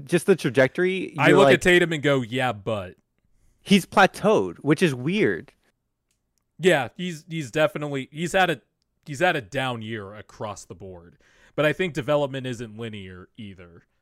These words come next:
Speaker 2: Um, and I think he's just having a down year. And also, it's a weird team. And also, Ime Udoka is a new coach. I don't know if he's a good one.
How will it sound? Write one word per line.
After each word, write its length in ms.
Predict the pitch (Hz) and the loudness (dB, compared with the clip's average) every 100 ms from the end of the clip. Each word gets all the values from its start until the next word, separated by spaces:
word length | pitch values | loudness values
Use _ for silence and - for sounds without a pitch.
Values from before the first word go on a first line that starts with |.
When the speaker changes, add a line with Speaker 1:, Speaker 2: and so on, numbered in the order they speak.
| _ _ | _ _
Speaker 2:
Um, 520 | 120 117 98 92 85 _ _ _ _ _ | -10 -8 -8 -12 -18 _ _ _ _ _
and 180 | 180 135 | -4 -4
I 60 | |
think 220 | 123 143 135 | -4 -8 -8
he's 140 | 107 | -12
just 140 | 117 135 | -10 -6
having 280 | 113 104 | -6 -8
a 40 | 98 | -12
down 320 | 104 101 95 | -14 -16 -16
year. 320 | 101 90 87 - | -16 -16 -20 -8
And 160 | 147 131 | -2 2
also, 320 | 135 139 123 | 2 0 -4
it's 140 | 123 123 | -4 -6
a 80 | |
weird 420 | 95 95 131 139 110 | -10 -8 -4 -4 -6
team. 500 | - 107 101 98 - _ _ _ _ _ _ _ | -12 -12 -10 -14 -18 _ _ _ _ _ _ _
And 220 | 139 131 | -6 -4
also, 320 | 123 127 147 123 | -2 -2 -2 -4
Ime 280 | - 131 131 | -4 -4 -2
Udoka 840 | 120 117 107 113 107 117 107 107 _ 135 | -4 -6 -4 -6 -4 -6 -8 -10 _ -12
is 400 | 113 107 101 - | -10 -8 -10 -12
a 80 | 117 | -14
new 200 | 104 113 | -10 -12
coach. 540 | - 117 120 - - _ 427 147 | -6 -6 -4 -8 -16 _ -4 0
I 80 | 143 | 0
don't 140 | 135 | 0
know 120 | 127 | 0
if 100 | 120 | -2
he's 160 | - 107 | -4 -8
a 80 | 107 | -12
good 300 | 87 123 120 | -8 -6 -4
one. 400 | 127 131 131 | -4 -4 -6